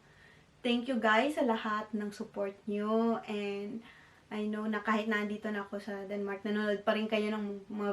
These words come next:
videos ko about, about sa Finland. And I hope na supportahan nyo pa rin yung channel ko. Mga videos. And thank you guys. Thank you guys for watching. And if there's something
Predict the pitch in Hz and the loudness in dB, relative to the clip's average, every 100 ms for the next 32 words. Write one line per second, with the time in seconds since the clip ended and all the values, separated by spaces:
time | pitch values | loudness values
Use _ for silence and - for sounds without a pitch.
0 | 202 196 208 202 - 202 185 185 185 180 | 0 -2 0 -2 -2 -2 0 0 -2 -2
1 | - - - - - 196 196 190 - 220 | -10 -20 -20 -20 -12 -8 -6 -6 -8 -8
2 | 214 214 214 214 208 196 196 202 202 - | -4 -2 0 0 -2 -6 -8 -6 -6 -6
3 | 214 214 208 208 - - - - - - | -6 -4 -2 -2 -6 -20 -20 -20 -20 -8
4 | 226 226 220 220 214 165 165 269 262 - | 0 0 2 -2 -4 -6 -8 -10 -8 -2
5 | 311 370 359 320 294 294 269 240 226 220 | 10 10 10 6 6 6 4 6 6 4
6 | 226 202 190 190 190 - 214 - - - | 0 -4 -4 -6 -8 -12 -16 -16 -20 -20
7 | - 226 196 190 185 220 196 214 202 196 | -16 -8 -6 -4 -2 -2 0 2 2 2
8 | 196 - - - - - 208 196 196 202 | -2 -8 -20 -20 -20 -12 -6 -4 -4 -8
9 | 226 226 - 233 262 285 294 226 208 196 | -8 -8 -8 -4 4 4 4 4 6 4
10 | 208 240 240 247 233 233 214 202 202 214 | 0 -2 0 -2 0 0 2 2 0 -2
11 | 208 - 254 285 285 254 - - - - | -4 -2 2 4 4 2 -4 -20 -20 -2
12 | 233 233 214 226 226 240 233 - 233 226 | -2 0 4 4 6 4 4 2 4 6
13 | 226 226 220 202 | 6 4 0 -4